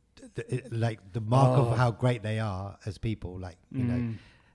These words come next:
Speaker 1: immediately the second time that you've met Russell or the third time that you've met Clayton,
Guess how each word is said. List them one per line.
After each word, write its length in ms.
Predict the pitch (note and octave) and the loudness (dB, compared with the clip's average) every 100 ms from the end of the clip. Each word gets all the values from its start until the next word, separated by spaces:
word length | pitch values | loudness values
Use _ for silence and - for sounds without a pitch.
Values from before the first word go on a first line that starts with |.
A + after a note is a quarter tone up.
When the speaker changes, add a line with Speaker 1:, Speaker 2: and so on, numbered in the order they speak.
| _ _ - | _ _ -8
Speaker 1:
immediately 720 | A2 B2 C#3 A#2 G2 G2 G2 - | -2 2 2 0 -6 -6 -8 -10
the 80 | E2+ | -12
second 360 | - D3+ C#3 C3 | -4 -4 -2 -4
time 280 | B2 A#2 A2 | -2 -2 -2
that 120 | G2+ | -6
you've 160 | G2+ | -6
met 200 | G2+ G2+ | -6 -6
Russell 340 | F#2+ G2 - F2+ | -6 -8 -8 -10
or 60 | |
the 60 | F2 | -10
third 240 | - A#2 | -6 -6
time 160 | A2 G#2 | -6 -8
that 100 | G2 | -8
you've 100 | F#2 | -10
met 160 | F2+ E2+ | -14 -12
Clayton, 420 | F#2 F2+ E2 E2+ | -12 -12 -12 -16